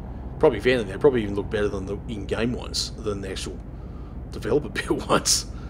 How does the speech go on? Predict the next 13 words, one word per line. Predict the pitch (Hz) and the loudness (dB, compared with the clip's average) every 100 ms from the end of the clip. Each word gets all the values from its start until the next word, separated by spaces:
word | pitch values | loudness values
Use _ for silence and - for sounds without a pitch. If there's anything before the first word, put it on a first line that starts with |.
| - - - - - - - - | -10 -10 -10 -10 -10 -10 -10 -2
And | 131 | 2
of | |
course | 160 131 | 6 6
you | 123 | 6
do | 127 | 2
get | 107 101 | 2 0
some | - 104 | 0 0
of | |
your, | 101 101 95 98 | 2 0 2 2
uh, | 98 95 - - - - - - - - - - | 2 0 -2 -10 -10 -10 -10 -10 -10 -10 -10 -8
big | - - | -6 -6
sort | - | -6
of | - | -8